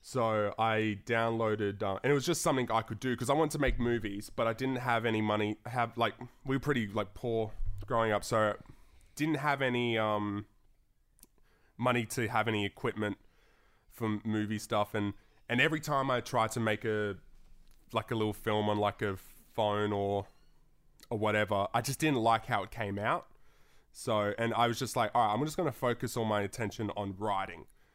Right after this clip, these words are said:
and, like, create these stories just so I can, like, watch in my mind." And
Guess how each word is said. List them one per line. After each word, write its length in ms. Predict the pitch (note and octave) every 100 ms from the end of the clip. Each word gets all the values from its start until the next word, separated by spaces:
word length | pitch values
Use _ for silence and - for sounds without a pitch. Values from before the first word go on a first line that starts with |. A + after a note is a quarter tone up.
| _
and, 80 | -
like, 140 | G#2+ -
create 280 | C3+ A#2
these 120 | A2 -
stories 240 | A2 G2
just 120 | A2
so 60 | A#2+
I 60 | G2+
can, 300 | G#2 G2 G#2
like, 220 | G#2 -
watch 160 | G#2+ A2
in 60 |
my 60 | G2
mind." 300 | G2+ G#2 G2+ - _ - - - -
And 340 | B2+ C3 B2+